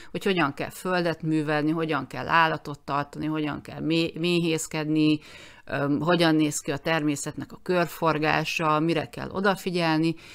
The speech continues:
de tulajdonképpen burkoltan ez is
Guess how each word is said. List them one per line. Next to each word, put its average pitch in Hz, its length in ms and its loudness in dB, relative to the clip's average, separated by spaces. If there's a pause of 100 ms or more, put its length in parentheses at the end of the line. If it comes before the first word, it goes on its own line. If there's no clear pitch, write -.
(340)
de 160 80 -4
tulajdonképpen 208 760 2
burkoltan 180 640 0
ez 185 160 -2
is - 420 -2